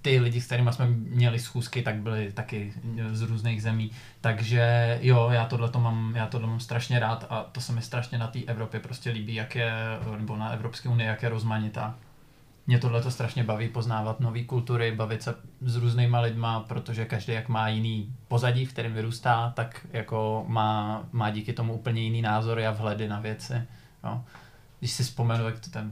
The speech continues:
malinko mimo, ale prostě na jedné akci, kde jsem byl někdy <laughs> před rokem s Re-, s Red Bullem,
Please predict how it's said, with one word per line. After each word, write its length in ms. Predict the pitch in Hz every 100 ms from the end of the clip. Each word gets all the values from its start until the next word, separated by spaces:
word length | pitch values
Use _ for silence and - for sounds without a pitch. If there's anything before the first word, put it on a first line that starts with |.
| 120
malinko 400 | 110 110 113 113
mimo, 240 | 107 110
ale 120 | 110 107
prostě 240 | 110 120
na 100 | 110
jedné 200 | 107 117
akci, 300 | 117 - - 117
kde 100 | -
jsem 220 | - 110
byl 200 | 107 107
někdy 220 | 107 107 -
<laughs> 80 | -
před 240 | - 123 - - - 135
rokem 400 | 120 110 - 113
s 80 | 117
Re-, 200 | 120 113 113 120
s 120 | 120
Red 200 | 110 110
Bullem, 500 | 107 156 107 101